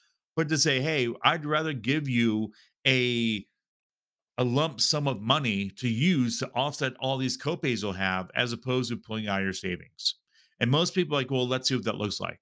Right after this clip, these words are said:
You know, what, how does that work?" So at least you're giving them a pathway to a solution. And of course, underwriting is a concern, their budget's a concern, but you're showing them that there's a potential solution to this issue. And especially true if they're ca-,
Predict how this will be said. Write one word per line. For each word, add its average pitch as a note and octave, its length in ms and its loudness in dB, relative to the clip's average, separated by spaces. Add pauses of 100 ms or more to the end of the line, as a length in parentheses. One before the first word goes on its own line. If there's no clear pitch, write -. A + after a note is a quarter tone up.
You A2+ 140 0
know, G#2 40 4
what, A#2 220 2 (220)
how A2+ 100 2
does A#2+ 120 0
that A2+ 200 0
work?" F2+ 220 -14 (440)
So C#3+ 180 2
at C#3 80 2
least F#3+ 320 4
you're F#3+ 80 2
giving D3+ 400 0
them C#3+ 180 0
a A#2+ 80 0
pathway A#2+ 400 0
to A#2 140 -2
a G#2+ 40 0
solution. A2 460 0
And F#2 100 -2
of G2 60 -2
course, B2+ 380 -2
underwriting C#3 460 0
is C3 100 -4
a C3+ 40 -4
concern, B2+ 640 0 (260)
their G#2 320 0
budget's B2+ 320 2
a C#3 60 2
concern, A#2+ 640 -2 (480)
but D#3+ 260 0
you're C3+ 140 2
showing D#3+ 380 -2
them D3 180 0
that C3+ 160 0
there's A#2 180 0
a G#2+ 60 -6
potential A#2 400 -4
solution A2+ 460 -2
to G#2 100 -6
this F#2+ 200 0
issue. F#2 360 -4 (680)
And D3+ 180 0
especially C3 920 2 (480)
true B2+ 500 0
if C#3+ 220 -2
they're D3+ 220 0
ca-, F3+ 200 -10